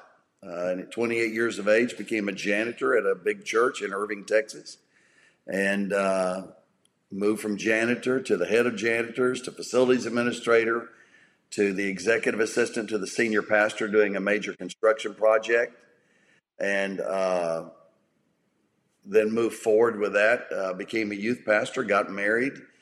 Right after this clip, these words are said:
God blessed my family and I with triplets, kind of restoring the years I lost during my ti-, years of incarceration.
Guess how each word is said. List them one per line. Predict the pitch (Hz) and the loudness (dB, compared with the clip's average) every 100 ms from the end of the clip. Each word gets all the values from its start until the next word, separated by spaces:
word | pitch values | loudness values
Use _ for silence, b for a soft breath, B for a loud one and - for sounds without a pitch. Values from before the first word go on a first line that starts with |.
| b b _ | b b _
God | 87 95 98 | 0 0 0
blessed | 92 104 104 - | 0 0 0 -8
my | 101 92 | -8 -6
family | - 101 101 104 | 0 0 0 -4
and | 101 | -2
I | 104 | -4
with | 92 - | -4 0
triplets, | 120 110 127 - | 2 2 0 -2
kind | - 101 | -2 -2
of | 101 | -2
restoring | 95 110 107 | -4 0 2
the | 101 | 0
years | 101 101 110 | 0 2 2
I | 95 95 | 2 2
lost | 98 107 - | 4 4 2
during | 104 101 | -2 0
my | 95 | -2
ti-, | 90 101 107 | -4 -6 -2
years | 107 104 | -2 -2
of | 95 | -8
incarceration. | 95 107 107 98 104 143 - | 0 2 2 2 0 2 -2